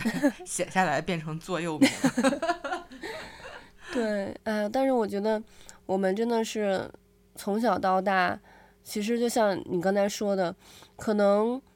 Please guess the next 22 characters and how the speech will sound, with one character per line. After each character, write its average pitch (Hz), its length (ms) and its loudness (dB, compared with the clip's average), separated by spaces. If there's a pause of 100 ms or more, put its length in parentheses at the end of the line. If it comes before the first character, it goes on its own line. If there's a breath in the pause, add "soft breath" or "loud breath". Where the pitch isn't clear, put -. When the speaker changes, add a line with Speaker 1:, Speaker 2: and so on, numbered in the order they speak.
(140)
Speaker 2:
嗯， 185 440 2
在 240 160 6
他 262 120 2
们 262 120 2
现 269 100 4
在 247 120 6
很 214 220 0
小 233 260 4
的 160 120 0
时 - 160 -6
候， 180 260 2 (340 loud breath)
他 208 200 0
们 190 420 4 (100)
有 202 140 2
很 202 160 2
强 180 200 2
大 180 80 4
的 190 140 4
内 190 180 2
心， 202 260 -2
不 185 160 -2
会 208 240 4